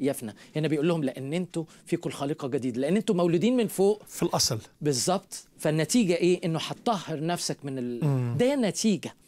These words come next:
Speaker 1: عايز أشجع كل شخص إنك تشوف إنه، إن السلوك
Speaker 2: في
Speaker 1: في القداسة.
Speaker 2: الإنجليزي: "Since you have been born."
Speaker 1: بالظبط كده. "Since you have been born"، لأنك
Speaker 2: لأنه في ال-، في اليوناني الأفعال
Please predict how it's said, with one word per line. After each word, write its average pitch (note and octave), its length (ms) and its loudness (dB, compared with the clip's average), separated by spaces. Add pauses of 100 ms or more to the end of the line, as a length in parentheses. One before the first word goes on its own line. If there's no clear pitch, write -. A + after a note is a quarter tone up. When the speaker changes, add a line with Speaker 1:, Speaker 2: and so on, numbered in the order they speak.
(360)
Speaker 1:
عايز G#3+ 280 0
أشجع F#3+ 420 -2
كل G3 240 -4
شخص - 280 -4
إنك E3 180 -6
تشوف - 280 0
إنه، F3 200 0 (480)
إن F3 140 4
السلوك F#3+ 960 2
Speaker 2:
في - 180 -4
Speaker 1:
في E3 60 4
القداسة. E3 200 2
Speaker 2:
الإنجليزي: D#3 460 4
"Since - 760 0
you D3+ 120 2
have B2 420 0
been C#3+ 340 2
born." A#2 220 0 (240)
Speaker 1:
بالظبط A2 420 -8
كده. - 140 -14 (840)
"Since B3 180 4
you F#3+ 240 0
have C#3 120 -4
been F#3 260 2
born"، A#2 240 -2
لأنك G#3+ 840 0 (480)
Speaker 2:
لأنه D3 220 2
في - 180 0
ال-، C#3 340 2
في - 200 -2
اليوناني C3+ 920 0 (440)
الأفعال C#3+ 800 0